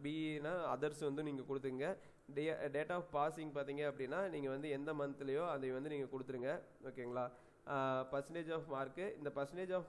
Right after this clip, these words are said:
mark நீங்க எவ்வளோ போடுறீங்களோ அதே இது வந்து இந்த இது எல்லாத்தையும், ஆ, எயித்து, எட்டு செமஸ்டரையும் சேர்த்துனீங்க அப்படின்னா உங்களுக்கு வந்து இங்க வரணும். ஓகேங்களா? அதை வந்து நீங்க மெயினா வந்து பார்த்துங்க. அதுக்கடுத்து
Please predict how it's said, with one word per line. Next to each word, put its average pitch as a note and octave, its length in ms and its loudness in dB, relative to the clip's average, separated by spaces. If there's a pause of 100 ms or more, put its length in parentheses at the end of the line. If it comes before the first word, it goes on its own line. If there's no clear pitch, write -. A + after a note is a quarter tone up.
mark D#3+ 220 2
நீங்க D3+ 200 -2
எவ்வளோ D#3 320 0
போடுறீங்களோ D3 500 0
அதே D#3 400 2
இது D#3 140 0
வந்து D3 180 2
இந்த D3+ 260 2
இது D3 220 4
எல்லாத்தையும், D3 400 0 (320)
ஆ, C3+ 160 2
எயித்து, D3 540 -2
எட்டு C#3 320 0
செமஸ்டரையும் D#3 500 -2
சேர்த்துனீங்க D#3 520 0
அப்படின்னா C3+ 200 -2
உங்களுக்கு D#3 340 -2
வந்து C#3+ 160 -4
இங்க C#3 160 -2
வரணும். B2 400 0 (140)
ஓகேங்களா? C3 380 -2 (260)
அதை D3+ 260 0
வந்து E3 220 2
நீங்க D3 300 0
மெயினா D3+ 200 2
வந்து C#3+ 260 0
பார்த்துங்க. C3 500 0 (120)
அதுக்கடுத்து D3+ 520 0